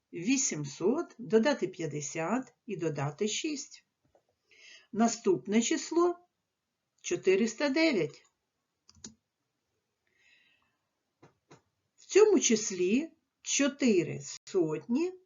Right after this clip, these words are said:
і дев'ять одиниць. Чотириста додати дев'ять. Зупини відео і пра-, попрацюй самостійно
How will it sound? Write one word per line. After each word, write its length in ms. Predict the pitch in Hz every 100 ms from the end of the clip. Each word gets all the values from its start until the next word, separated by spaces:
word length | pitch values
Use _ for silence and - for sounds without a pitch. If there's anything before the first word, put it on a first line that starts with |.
| _ _ _ _ -
і 160 | 196
дев'ять 800 | 151 151 160 147 165 247 - - _ _ _ _ _ _ _ -
одиниць. 720 | 196 196 339 330 285 - - _ _ _ _ _ _ _ _ _ _ _ _ _
Чотириста 1120 | - 208 185 - - 151 202 226 - 359 339 _ -
додати 800 | 151 170 151 147 147 247 254 - -
дев'ять. 580 | 233 285 269 240 226 _ _ _ _ _ _ _ _ - - - -
Зупини 640 | 175 208 247 320 254 220
відео 720 | 165 214 302 370 220 180 156 - _ _ _ _
і 80 | 302
пра-, 400 | - 349 330 - _
попрацюй 580 | 320 339 370 370 320 208
самостійно 920 | 185 233 269 254 - 262 175 165 151